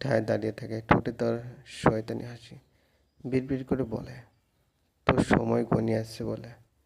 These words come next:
গত এক মাস আগে সেই দিনটি এখনো দৃশ্যমান আশিকের চোখে। সে রাগে ফেটে পড়ে। তার সামনে বসে আছে আলতাফ শেখ,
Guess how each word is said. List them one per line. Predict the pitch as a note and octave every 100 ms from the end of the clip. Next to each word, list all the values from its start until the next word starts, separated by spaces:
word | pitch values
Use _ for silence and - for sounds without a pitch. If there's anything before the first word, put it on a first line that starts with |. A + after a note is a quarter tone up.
| _ _ _ _ _ _ _ _ -
গত | B2 A2+
এক | A#2 A2+ B2
মাস | A#2+ -
আগে | A#2+ A2 A2+
সেই | A2+ B2 A#2 A#2+ A#2+ _ B2+
দিনটি | A2+ A2 G#2+ A#2
এখনো | A#2 A2 - A2+
দৃশ্যমান | G#2+ A2 - - G#2 A2 _ _ _ _ -
আশিকের | A2+ - A2
চোখে। | A2 - - - - _ _ _ -
সে | - A#2+
রাগে | A2 G#2+ G#2+
ফেটে | - A2 A2
পড়ে। | A2 G#2+ A2+ _ _ _ _ _ _
তার | - A2+
সামনে | A2+ A#2+ A2 A2 A#2
বসে | A2+ A2+ A#2
আছে | A2+ - G#2+ A2+
আলতাফ | G#2+ G#2 - A2 -
শেখ, | -